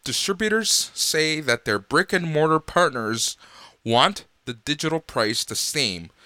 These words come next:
so that it doesn't lessen or cheapen the street value of the physical copy. So essentially, what, what we're saying here is that if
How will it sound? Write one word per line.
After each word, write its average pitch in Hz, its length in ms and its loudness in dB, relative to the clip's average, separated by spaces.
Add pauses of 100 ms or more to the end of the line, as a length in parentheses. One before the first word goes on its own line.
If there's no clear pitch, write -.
(240)
so - 240 0
that 123 220 2
it 117 220 -4
doesn't 147 380 -2
lessen 151 640 2 (200)
or 180 180 4
cheapen - 800 0 (340)
the 156 100 4
street - 480 2
value 117 640 0
of 117 120 -4
the 117 100 2
physical 180 880 -2 (240)
copy. 123 640 0 (440)
So 175 240 -4
essentially, 156 840 0 (640)
what, 185 400 4 (540)
what 196 280 2
we're 233 100 2
saying 214 400 4
here 107 360 -8 (840)
is 147 260 4
that 127 320 2
if 135 380 0